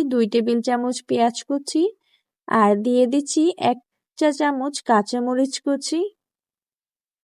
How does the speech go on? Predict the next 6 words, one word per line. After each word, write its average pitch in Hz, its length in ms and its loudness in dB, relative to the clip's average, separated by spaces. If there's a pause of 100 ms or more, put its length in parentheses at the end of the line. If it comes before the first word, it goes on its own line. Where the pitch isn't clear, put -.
(520)
এখন 226 340 -2 (120)
দিয়ে 247 260 6
দিচ্ছি 302 460 0 (720)
হাফ 240 240 0 (100)
চা 302 140 2
চামচ 294 480 2